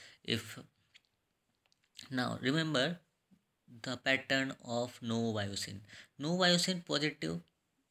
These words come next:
is showing by the Staphylococcus saprophyticus, while novobiocin negative shown by the Staphylococcus epidermidis.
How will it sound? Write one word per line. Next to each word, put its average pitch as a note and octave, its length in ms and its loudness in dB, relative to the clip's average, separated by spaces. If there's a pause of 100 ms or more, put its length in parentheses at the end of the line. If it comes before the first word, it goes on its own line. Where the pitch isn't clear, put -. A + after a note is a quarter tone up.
is B2+ 140 -4
showing A#2+ 320 0
by G#2 240 -2
the A2 100 0
Staphylococcus A2+ 800 -4
saprophyticus, A#2+ 800 0 (320)
while G#2 480 2 (260)
novobiocin A#2 640 0
negative A2 400 -2
shown G2 280 -2
by F#2+ 260 -2
the B2 200 0 (240)
Staphylococcus A#2 1200 -2 (160)
epidermidis. G2+ 800 0